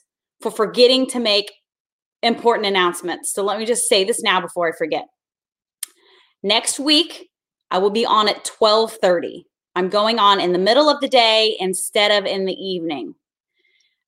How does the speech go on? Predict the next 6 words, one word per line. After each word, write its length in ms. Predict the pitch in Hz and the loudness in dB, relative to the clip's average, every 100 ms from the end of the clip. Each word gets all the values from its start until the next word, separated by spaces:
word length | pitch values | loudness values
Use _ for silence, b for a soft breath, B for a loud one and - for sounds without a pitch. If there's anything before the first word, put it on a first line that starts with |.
| _ | _
Um, 360 | 190 185 180 170 | 2 4 2 0
just 200 | 302 - | 0 0
because. 460 | 381 480 - - - - _ _ _ _ _ _ 247 | 4 6 4 0 -8 -16 _ _ _ _ _ _ -8
Just 220 | 226 285 294 | -2 -2 2
feels 240 | 381 427 | 2 4
right. 300 | 233 175 - | 4 2 0